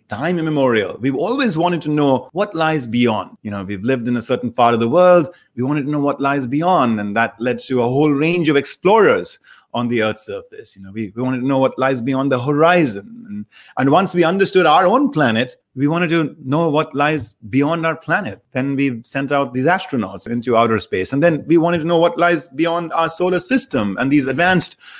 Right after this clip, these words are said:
telescopes, et cetera, have allowed us to kind of understand the universe at a much bigger and broader level. And that same curiosity could also be brought to bear on the edge of life. What lies, in a sense, beyond life?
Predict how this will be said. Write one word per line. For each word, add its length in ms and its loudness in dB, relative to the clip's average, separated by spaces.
telescopes, 560 2
et 80 -4
cetera, 320 0
have 260 -2
allowed 280 0
us 160 0
to 160 0
kind 160 -4
of 80 0
understand 800 0
the 100 -2
universe 600 2
at 100 -4
a 60 -2
much 340 -4
bigger 200 -2
and 140 -2
broader 240 -2
level. 340 -10
And 140 2
that 120 4
same 280 -2
curiosity 800 2
could 140 0
also 260 0
be 100 2
brought 380 0
to 80 -4
bear 400 -8
on 360 0
the 360 -2
edge 640 -2
of 300 4
life. 760 -2
What 300 -2
lies, 500 -2
in 140 -6
a 80 -2
sense, 560 -6
beyond 380 -4
life? 360 -6